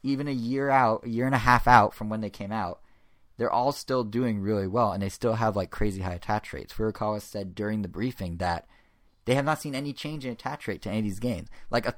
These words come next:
third of the people that bought new Switches this past quarter, of those three million that bought it, also bought Zelda, is what this number is saying. And Mario and Mario Kart are seeing similar numbers. They're basically as if they're brand new for new Switch owners. Which,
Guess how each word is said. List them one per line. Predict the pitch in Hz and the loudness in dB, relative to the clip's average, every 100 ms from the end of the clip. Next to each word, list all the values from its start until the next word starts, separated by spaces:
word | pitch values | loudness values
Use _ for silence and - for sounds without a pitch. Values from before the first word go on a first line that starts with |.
| - | 0
third | 139 151 | 2 2
of | 127 | 0
the | 123 | -4
people | - 143 123 104 98 - - | -4 -4 0 0 -2 -6 -8
that | 92 | -4
bought | - 117 | 2 2
new | 127 | 0
Switches | 113 127 - 131 | -4 -4 -4 -6
this | 139 | -4
past | - 127 - | 0 0 2
quarter, | 143 139 139 | 2 4 4
of | 101 | 2
those | 107 104 | 2 0
three | - 113 | 0 0
million | 107 107 | 2 0
that | 95 | 0
bought | 104 113 | 2 2
it, | - - - | 2 -6 -2
also | 98 101 113 | 0 2 2
bought | 98 95 95 | 2 2 2
Zelda, | 107 85 | 2 2
is | - - | 0 -2
what | - | -2
this | - | -4
number | 92 60 57 | -6 -8 -10
is | |
saying. | - - | -10 -8
And | 71 92 | -4 -4
Mario | 95 98 98 101 101 98 98 - - - | -2 2 4 4 4 2 0 -4 -10 -10
and | 87 85 80 - - | -8 -8 -10 -14 -8
Mario | 92 87 | -6 -6
Kart | - 147 143 - | -2 2 2 0
are | |
seeing | 92 98 | -8 -6
similar | 85 98 90 | -6 -6 -6
numbers. | 85 92 58 - - - - - - - - - - | -6 -6 -8 -14 -16 -12 -12 -12 -18 -20 -20 -20 -10
They're | 104 113 113 | -2 0 0
basically | 95 117 127 123 120 113 | 0 0 0 -6 -2 -2
as | 101 98 | -2 -2
if | - | -6
they're | 95 | -6
brand | 90 90 85 | -4 -4 -4
new | 82 - - - - - - | -6 -8 -10 -10 -12 -20 -12
for | 104 | -6
new | 92 76 | -6 -6
Switch | 87 - | -10 -10
owners. | 65 67 - - - _ _ - - - - | -12 -12 -16 -18 -20 _ _ -20 -20 -16 0
Which, | 113 104 - | 0 0 -4